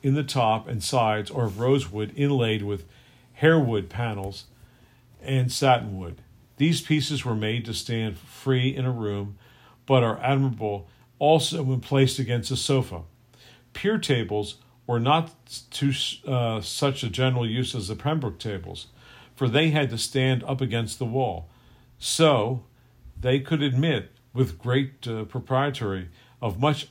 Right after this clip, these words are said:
elegance and adornment. They were also made, just passed and made especially to stand under mirrors, with, in certain cases, the mirrors resting on the top of the table. So, and so they are a little, uh, liable to be on the higher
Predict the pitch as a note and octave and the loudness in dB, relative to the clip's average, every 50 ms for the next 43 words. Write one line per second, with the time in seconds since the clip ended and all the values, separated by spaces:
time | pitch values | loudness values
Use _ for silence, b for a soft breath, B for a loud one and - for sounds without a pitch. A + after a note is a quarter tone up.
0 | _ - C#3+ D3+ E3 E3+ D#3 D#3+ E3 D#3+ C3 - - - _ - B2+ C3+ C#3 C#3 | _ 2 4 4 4 2 2 0 0 -2 -2 -4 -10 -10 _ 0 2 2 2 2
1 | C3+ B2 - D3 C#3+ C#3 C3 A2+ F#2+ - - b b b b b b b _ _ | 0 -2 0 0 0 0 0 -2 -4 -8 -10 b b b b b b b _ _
2 | - B2+ C3 C3 A#2 A#2+ B2 - D#3 E3 F#3+ F3+ - - C3+ A#2+ A2+ A2 A2+ A2+ | 4 4 6 6 4 2 -2 0 2 2 2 2 2 2 2 2 4 2 0 0
3 | A2 G#2+ G#2+ A2+ - - C3 B2 - - - C3+ C3 C3 B2+ - - C3 A#2 A#2 | -2 -2 -6 -10 -10 -8 -8 -8 -8 -6 -4 -2 -2 -2 -2 -2 -4 -4 -2 -2
4 | A#2 A2 G#2 F2 - - _ _ _ _ - - C#3 C#3+ - - C3 A2+ G#2 - | -2 -4 -6 -8 -10 -14 _ _ _ _ -4 -2 -2 -2 -2 -2 -2 -4 -4 -4
5 | A2+ F#2+ - - C3+ B2 A#2+ A#2 A2+ A2+ - B2 B2 A2 A2+ G#2+ G2 - - C3+ | -8 -8 -6 -2 0 0 0 0 -2 -4 -2 -2 -2 -2 -2 -4 -6 -8 -6 -2
6 | B2+ C#3 D3+ C3+ G#2+ F#2+ F2 E2 - B B B B B B B B B B B | -2 0 0 0 -2 -4 -6 -8 -12 B B B B B B B B B B B
7 | B2+ C#3 C#3+ B2+ B2 - A#2 A2 - - C#3+ C3+ C3+ C3 - - C3+ C3+ C#3 C3 | 4 6 6 6 4 2 -4 -6 -4 -2 -2 -2 -2 -4 -4 -2 0 0 0 0
8 | - C#3 B2 E2+ A2+ A#2 A2+ A#2 C3 C3 C3 B2+ - - A#2 B2+ C#3 C#3+ C3+ - | 0 -2 -4 -2 -2 -2 0 0 2 2 2 0 0 -2 0 0 0 0 0 -2
9 | C3+ A#2+ G#2+ G#2 G2+ G2+ G2+ - - - B2+ C3+ C#3 C#3 C3+ - - - - A#2 | -4 -4 -4 -4 -4 -6 -6 -6 -4 -2 2 2 2 2 0 -2 -8 -10 -8 -6
10 | G#2 A2+ A#2 G2+ - C3+ C3+ C#3+ C#3 A2+ G2+ - - - _ B B B B B | -6 -6 -8 -6 -2 0 0 0 0 -2 -6 -12 -18 -20 _ B B B B B
11 | B B B B B B - - - - - C#3+ C3+ B2+ B2 B2 - C#3+ C3 B2+ | B B B B B B -14 -12 -10 -4 0 2 4 4 4 2 2 0 0 0
12 | - - C#3+ C3 B2+ B2 B2 - - C#3 C#3 C#3 C#3 C3+ C3 B2 B2 B2 B2 C3+ | 0 0 2 2 2 0 -2 -6 -2 2 4 4 6 6 6 6 4 4 4 4
13 | D#3 D#3+ D#3+ D3 C#3 - - - _ _ _ - - _ _ _ _ _ - D3 | 4 4 4 2 0 -2 -8 -16 _ _ _ -20 -20 _ _ _ _ _ 0 2
14 | C#3+ C3+ B2+ B2 C3 C#3+ C3+ D3 D#3+ F3 F3+ E3+ C3 A2+ A2+ G#2+ A2 - C3+ A2+ | 2 4 4 2 0 2 4 4 6 6 6 4 2 2 -2 -4 -2 -4 -4 -2
15 | B2 B2 A#2+ A2+ A2 G#2+ - - - - C#3+ C#3+ D3 D3+ D3+ D3 D3 C#3+ C#3+ C#3 | 0 0 0 0 -2 -4 -6 -8 -4 0 4 6 6 6 6 4 2 0 0 -2
16 | C3 | -6